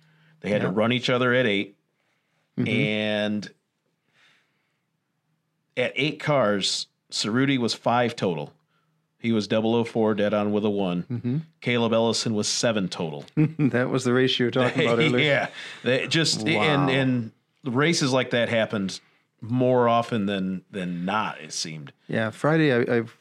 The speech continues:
Speaker 2: the paperwork I went through, Cerruti was fourteen average on the tree.
Speaker 1: That's, that, that is a stellar
Speaker 2: That's,
Speaker 1: average.
Speaker 2: that'd
Speaker 1: Over,
Speaker 2: be a good place to
Speaker 1: over
Speaker 2: be.
Speaker 1: eight rounds of competition and double
Speaker 2: Yeah,
Speaker 1: entered.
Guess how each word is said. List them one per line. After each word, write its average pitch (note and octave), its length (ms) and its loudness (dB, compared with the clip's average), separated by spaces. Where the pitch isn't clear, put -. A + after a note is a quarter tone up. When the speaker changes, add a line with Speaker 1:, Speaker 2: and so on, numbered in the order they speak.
Speaker 2:
the A#2 100 -4
paperwork D3 540 2
I C#3+ 100 4
went C3 240 2
through, B2+ 160 2
Cerruti B2 440 2
was G#2+ 140 0
fourteen A#2 520 0
average G#2+ 380 -2
on G#2+ 120 -2
the A#2 80 -6
tree. A#2+ 280 -6
Speaker 1:
That's, B2+ 380 -2
that, B2+ 280 -2
that C3 220 2
is A2 100 -4
a G2 80 -4
stellar A2 800 0
Speaker 2:
That's, A2+ 140 2
Speaker 1:
average. F3+ 180 0
Speaker 2:
that'd - 160 2
Speaker 1:
Over, C3+ 120 4
Speaker 2:
be A#2+ 60 6
a A2 40 4
good B2 280 0
place E3 220 4
to D#3 60 4
Speaker 1:
over C#3+ 120 2
Speaker 2:
be. A#2 100 2
Speaker 1:
eight D#3+ 180 0
rounds C#3+ 260 2
of A#2 80 -4
competition B2 640 0
and F#2+ 120 -4
double G2+ 220 0
Speaker 2:
Yeah, A#2+ 120 2
Speaker 1:
entered. D2 200 -6